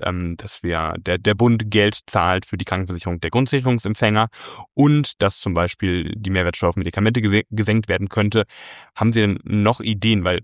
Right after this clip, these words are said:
das Problem ist ja schon da, also dass die Gesundheitskosten sehr groß sind,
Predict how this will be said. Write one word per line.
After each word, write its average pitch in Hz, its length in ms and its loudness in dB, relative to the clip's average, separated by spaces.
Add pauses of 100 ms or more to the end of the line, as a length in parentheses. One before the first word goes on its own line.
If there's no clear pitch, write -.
(140)
das - 240 -2
Problem 127 480 2
ist 127 80 0
ja 110 100 2
schon 101 180 0
da, 101 180 6
also 87 260 0
dass - 360 -6
die 104 60 -2
Gesundheitskosten 107 640 0
sehr 87 180 -4
groß 131 280 2
sind, 117 260 2